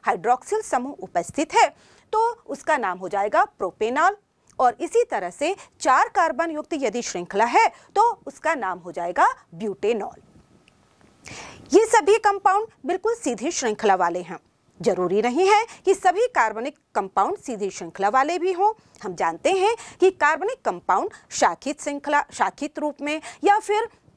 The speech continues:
वलय के रूप में भी उपस्थित होते हैं। तो आइए हम कुछ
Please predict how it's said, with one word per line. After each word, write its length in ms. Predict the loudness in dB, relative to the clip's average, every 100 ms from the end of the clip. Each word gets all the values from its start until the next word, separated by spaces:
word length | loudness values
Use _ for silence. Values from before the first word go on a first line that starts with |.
| _ -2
वलय 300 | 0 2 2
के 160 | 0 -4
रूप 200 | -6 -8
में 100 | -12
भी 160 | -4 -2
उपस्थित 600 | -2 0 -2 0 -6 -4
होते 200 | -8 -8
हैं। 180 | -14 -18 _ _ -20 0
तो 60 | 2
आइए 460 | 2 -2 -2 -4 -4 -4
हम 140 | -2 0
कुछ 280 | -2 -4